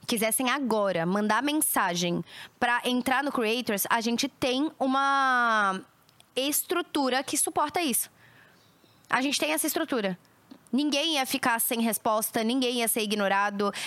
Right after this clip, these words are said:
ninguém ia ficar sem suporte. Se no dia trinta e um entrarem dois, três, quatro mil alunos no Creators, todos eles vão ser atendidos com excelência. E se a gente precisar contratar novas pessoas, a gente contrata e treina elas em uma semana, elas tão treinadas pra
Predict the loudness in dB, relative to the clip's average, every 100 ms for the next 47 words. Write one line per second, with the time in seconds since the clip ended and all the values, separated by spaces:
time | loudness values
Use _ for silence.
0 | -4 -2 0 -2 -2 0 0 0 -2 -2
1 | 0 0 -2 -4 -4 -4 -6 -20 -14 -4
2 | -2 0 0 0 -2 0 -2 0 0 0
3 | 0 0 0 0 0 0 0 0 -2 0
4 | 0 0 0 0 0 0 0 2 2 0
5 | 0 0 -2 0 0 0 0 -2 -2 -4
6 | -10 -20 _ 0 0 0 -2 0 0 0
7 | 0 0 0 0 0 0 -2 -2 -2 0
8 | 0 0 0 -2 -2 -2 -2 -2 0 0
9 | 0 0 0 0 -2 -2 0 0 0 -2
10 | -2 0 0 0 -2 -2 0 0 0 0
11 | 0 0 0 0 -2 -6 -18 -4 0 0
12 | 0 0 0 0 0 -2 0 0 0 0
13 | -2 -2 -2